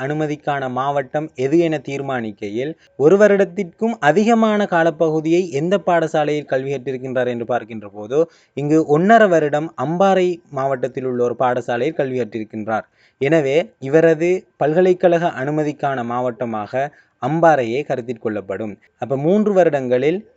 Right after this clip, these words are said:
ஒரு வருடத்திற்கு மேற்பட்ட காலப்பகுதியை எந்த மாவட்டத்தில் கல்வி கற்றாரோ, அந்த மாவட்டமே அவரது அனுமதிக்கான மாவட்டமாக கருதப்படும். இது முதலாவது உதாரணம்.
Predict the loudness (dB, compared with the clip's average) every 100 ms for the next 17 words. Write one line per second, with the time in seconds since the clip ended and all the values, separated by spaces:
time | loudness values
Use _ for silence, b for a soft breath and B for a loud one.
0 | _ 4 6 6 6 4 0 -4 -2 0
1 | 0 0 0 0 0 0 0 0 -2 -4
2 | -6 -4 -4 -4 -6 -2 2 2 0 -4
3 | -10 -4 -2 -2 -4 -4 -8 -2 -4 -2
4 | -4 -4 -4 -6 -2 -2 -4 _ -8 0
5 | 2 2 2 -2 -4 -6 -6 -6 -4 -4
6 | -4 -6 -6 -8 -8 -8 -8 -8 -8 -10
7 | -10 -14 -12 -10 -4 -4 -4 -8 -10 -10
8 | -12 _ -6 2 4 4 2 4 4 2
9 | 0 -2 -2 -4 -6 -8